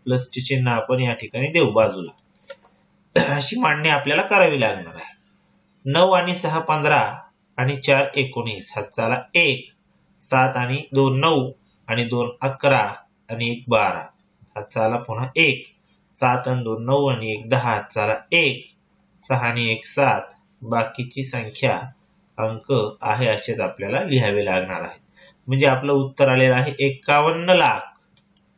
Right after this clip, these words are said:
सदतीस हजार एकोणतीस. अशा प्रकारे कशाही प्रकारच्या संख्या दिल्या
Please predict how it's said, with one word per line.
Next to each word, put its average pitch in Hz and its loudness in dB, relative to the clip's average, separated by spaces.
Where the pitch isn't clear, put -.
सदतीस 139 2
हजार 107 2
एकोणतीस. 101 -4
अशा 120 2
प्रकारे 139 2
कशाही 160 4
प्रकारच्या 185 2
संख्या 160 -2
दिल्या 123 4